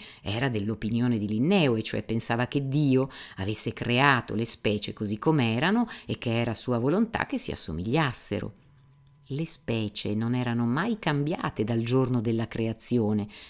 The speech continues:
né sarebbero cambiate in futuro. In effetti nella Bibbia non c'era scritto niente sull'esistenza in natura di un sistema,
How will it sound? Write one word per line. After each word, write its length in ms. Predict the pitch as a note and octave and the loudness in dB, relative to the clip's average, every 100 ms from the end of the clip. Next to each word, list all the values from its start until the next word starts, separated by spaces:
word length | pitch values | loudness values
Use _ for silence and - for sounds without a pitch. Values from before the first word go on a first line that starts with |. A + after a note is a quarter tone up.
| - | -2
né 340 | A#2 A#2+ G#2+ | 2 4 4
sarebbero 640 | G#3 - A#3 A#2+ C#3 G#3 A#3+ | 0 -2 0 0 0 0 0
cambiate 580 | A#3+ A3 G2 - - | 0 2 0 -2 -2
in 120 | F3 D#3+ | -2 -2
futuro. 580 | - C#3 - F#2 G#2+ - _ _ _ _ _ - - | -4 -4 -4 -4 -4 -10 _ _ _ _ _ -20 -8
In 140 | G3 B3+ | -2 -2
effetti 460 | E4 - G3 - | -2 -4 -2 -2
nella 280 | G#2 G#2 D#3 | -2 2 0
Bibbia 320 | A2 F#2+ B2+ | 0 -2 -2
non 120 | - G#2 | -4 -4
c'era 220 | G2+ B2+ | -2 -2
scritto 380 | - G2 - F2+ | -2 -6 -4 0
niente 420 | A2+ D#3+ G#2+ G#2+ | 2 2 0 -2
sull'esistenza 800 | - A2 G#2+ G#2+ - A2 A2+ G2+ | 0 0 2 0 0 0 0 0
in 100 | A2 | 0
natura 380 | G#2+ A2+ A2 | 0 -2 -2
di 100 | G2 | -2
un 120 | G2+ G#2 | -4 -4
sistema, 640 | A2 - - G#2+ G#2 | -4 -4 -2 0 0